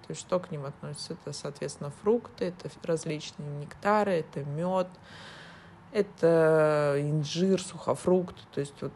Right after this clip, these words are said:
многие маринады, даже в коктейле алкогольные. Недавно разговаривала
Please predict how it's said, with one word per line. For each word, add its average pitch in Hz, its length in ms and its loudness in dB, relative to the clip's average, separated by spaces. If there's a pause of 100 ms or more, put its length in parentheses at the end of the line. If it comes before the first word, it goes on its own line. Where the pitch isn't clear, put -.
(120)
многие 170 580 0
маринады, 151 760 -4
даже 175 220 2
в 180 100 -10
коктейле 170 640 -2
алкогольные. 190 1300 -2
Недавно 165 460 -4
разговаривала 151 1040 -6